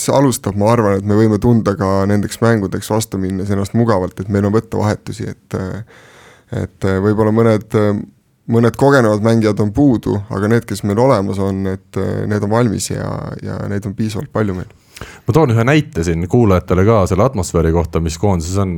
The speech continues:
Speaker 2: Oliver, sinuga seoses see näide tuleb, mis oli huvitav jälgida, et treeneritel või staffil siis on endal pandud selline üks mäng või kuidas nimetada seda, selline asi, et kui siis, äh, jalgade vahelt sa midagi teisel treeneril suudad nagu läbi ajada, olgu see siis võrkpall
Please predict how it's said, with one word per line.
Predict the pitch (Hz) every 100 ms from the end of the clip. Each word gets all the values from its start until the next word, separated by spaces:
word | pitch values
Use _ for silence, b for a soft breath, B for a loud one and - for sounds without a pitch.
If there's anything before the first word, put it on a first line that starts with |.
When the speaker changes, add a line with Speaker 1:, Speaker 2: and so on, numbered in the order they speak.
| 82 82 82
Speaker 2:
Oliver, | 113 113 95 92 85 87 82
sinuga | 82 120 95
seoses | 90 117 90 -
see | 98
näide | 104 92
tuleb, | 120 92 - B B B
mis | 107 104
oli | 107
huvitav | 135 - 101
jälgida, | 123 98 87
et | 80
treeneritel | 135 123 95 - 87
või | 90
staffil | 131 135 98
siis | 82
on | 92 90 98
endal | 101 90
pandud | 85 - 92 85
selline | - 90 92
üks | - - -
mäng | 104 117 95 76
või | 76
kuidas | 85 85
nimetada | 92 78 78
seda, | 78 76
selline | 90 87 85 82 - B B B
asi, | - 131 104
et | 87
kui | - 175 135 82 80 - _ b b
siis, | - 87 85 -
äh, | 92 90 87 87 87 -
jalgade | 143 160 185
vahelt | 120 123 90
sa | -
midagi | 90 117 151 87 78 82
teisel | 98 110 87
treeneril | 117 110 85 82 85 78
suudad | 110 87
nagu | 90 98
läbi | 123 85
ajada, | 76 71 73
olgu | 92 95 90
see | 98
siis | 87
võrkpall | 110 104 - 139